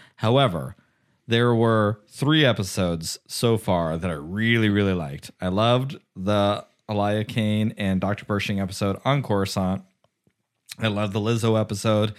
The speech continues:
and I loved this episode. I think they were, like, really, really solid, amazing. However, looking back now,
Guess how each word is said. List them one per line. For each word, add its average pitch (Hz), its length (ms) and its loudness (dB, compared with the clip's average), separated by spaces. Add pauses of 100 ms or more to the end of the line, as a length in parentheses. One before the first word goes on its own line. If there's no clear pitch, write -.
(300)
and 120 100 0
I 113 40 2
loved 104 280 -2
this 95 220 -2
episode. 85 320 -8
I 95 140 -4
think 101 180 -6
they 101 100 0
were, 95 160 0
like, 87 380 -6
really, 127 260 2
really 110 300 2
solid, 95 560 0
amazing. 90 500 -2 (540)
However, 143 400 4
looking 156 360 2
back 143 320 2
now, 107 480 2